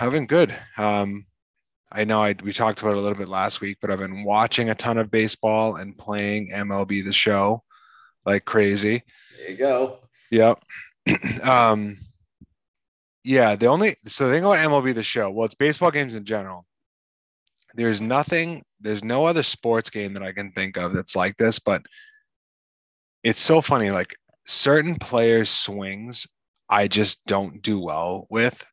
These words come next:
Speaker 1: in that game, even if they're, like, the greatest player. Like, well, not that this guy's the greatest player, but, like,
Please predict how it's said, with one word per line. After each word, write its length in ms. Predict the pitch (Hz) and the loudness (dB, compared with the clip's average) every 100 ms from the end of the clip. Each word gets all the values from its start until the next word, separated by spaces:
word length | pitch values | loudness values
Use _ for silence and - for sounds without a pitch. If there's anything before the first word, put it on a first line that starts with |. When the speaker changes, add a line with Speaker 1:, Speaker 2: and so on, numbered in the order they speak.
| _ _ | _ _
Speaker 1:
in 140 | 117 113 | -4 -2
that 200 | 110 - | -2 -2
game, 380 | 123 135 147 - _ _ - | -2 -2 -4 -10 _ _ -2
even 300 | 127 147 175 | 2 4 6
if 120 | 156 | 6
they're, 160 | 139 123 | 8 8
like, 160 | 113 | 6
the 80 | 104 | 0
greatest 440 | 104 107 101 95 | -2 -2 -2 -4
player. 260 | 110 95 90 | -4 -4 -4
Like, 220 | 90 92 _ _ _ _ _ - | -8 -10 _ _ _ _ _ -2
well, 80 | 117 | 4
not 180 | 117 | 4
that 100 | 139 | 6
this 160 | 135 113 | 4 4
guy's 200 | 117 101 | 2 0
the 80 | 98 | 0
greatest 300 | 101 95 - | -4 -4 -6
player, 180 | 82 85 | -8 -6
but, 100 | |
like, 140 | 87 | -8